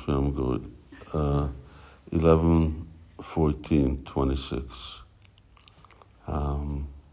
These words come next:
when a diseased eye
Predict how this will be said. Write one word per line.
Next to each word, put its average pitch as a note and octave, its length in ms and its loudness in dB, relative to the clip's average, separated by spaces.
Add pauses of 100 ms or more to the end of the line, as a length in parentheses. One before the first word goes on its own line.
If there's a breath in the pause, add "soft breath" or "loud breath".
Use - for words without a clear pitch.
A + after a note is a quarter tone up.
(2000 soft breath)
when E2 200 6
a E2+ 80 6
diseased F2 800 0
eye D2 640 4